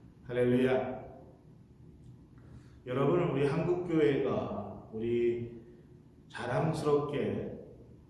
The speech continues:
우리 믿음의 선배들로부터 이어받은 것 중에 하나가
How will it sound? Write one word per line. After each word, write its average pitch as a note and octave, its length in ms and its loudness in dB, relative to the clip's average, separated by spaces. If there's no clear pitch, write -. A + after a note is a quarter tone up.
우리 B2 340 0
믿음의 B2+ 380 0
선배들로부터 B2 1040 -2
이어받은 A#2+ 460 0
것 A2+ 140 0
중에 A#2 180 -4
하나가 - 800 -4